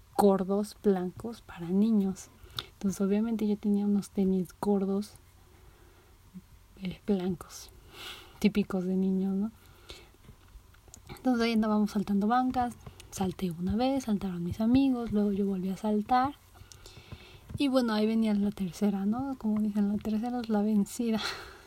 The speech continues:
Pues sí, para mí fue la vencida. Pues salté, pero a la hora de querer, este,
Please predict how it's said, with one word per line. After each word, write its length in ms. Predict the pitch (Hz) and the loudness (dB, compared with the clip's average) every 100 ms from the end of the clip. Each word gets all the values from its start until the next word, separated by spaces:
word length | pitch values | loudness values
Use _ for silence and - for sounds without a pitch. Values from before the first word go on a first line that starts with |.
| - - - - - | -20 -20 -20 -20 -8
Pues 160 | 190 175 | -6 0
sí, 200 | 202 196 - - - - - - - - - | 0 0 -6 -20 -20 -20 -20 -20 -20 -16 -2
para 160 | 208 | 2
mí 200 | 202 208 | 4 4
fue 360 | 208 214 208 196 - - - - - - - - | 2 0 0 0 -6 -20 -20 -20 -20 -20 -20 -2
la 180 | 202 208 | 2 4
vencida. 560 | 196 196 190 - 208 208 - - - - - - - - - - - - - | 4 2 0 2 2 2 -4 -12 -16 -20 -20 -20 -20 -20 -20 -20 -20 -20 -2
Pues 200 | 208 202 | 0 2
salté, 680 | 202 202 196 - 214 247 302 - - - - - - - - | 0 0 0 0 0 0 -4 -12 -20 -20 -20 -20 -20 -20 -6
pero 200 | - 214 | 2 4
a 100 | 214 | 4
la 200 | 214 214 | 2 2
hora 260 | 226 240 285 | 0 -2 -4
de 240 | 262 220 - - - - - - | -2 -2 -4 -12 -20 -20 -18 0
querer, 560 | 220 214 214 214 214 - - - - - - - - - - - - - - - - | 2 4 4 2 -2 -6 -16 -20 -20 -20 -20 -20 -20 -20 -20 -20 -20 -20 -20 -20 -6
este, 800 | 214 190 - - 196 190 196 | -4 -4 -6 -4 0 2 2